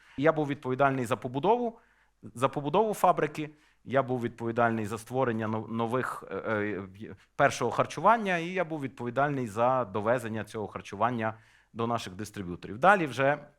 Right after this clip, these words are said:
в дві тисячі восьмому ро-, в дві тисячі, перепрошую, одинадцятому році, е, я досяг своїх цілей, і ми зробили, е, ми зробили те, що я о-, отримав посаду сіо компанії.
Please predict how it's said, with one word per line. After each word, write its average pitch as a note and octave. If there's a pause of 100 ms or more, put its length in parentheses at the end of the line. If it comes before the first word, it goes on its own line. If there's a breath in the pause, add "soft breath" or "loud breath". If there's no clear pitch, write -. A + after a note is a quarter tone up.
(100)
в G#2
дві G#2
тисячі A#2
восьмому A2+
ро-, B2
в A#2+
дві A#2
тисячі, C3
перепрошую, A2
одинадцятому A2+
році, G#2 (480 loud breath)
е, A2+
я A2+
досяг B2
своїх A#2+
цілей, A#2+
і A#2+
ми B2
зробили, A#2 (320)
е, G2+
ми B2
зробили A#2+
те, A#2
що -
я A2
о-, G#2+ (100)
отримав A2+
посаду G#2
сіо A#3
компанії. D3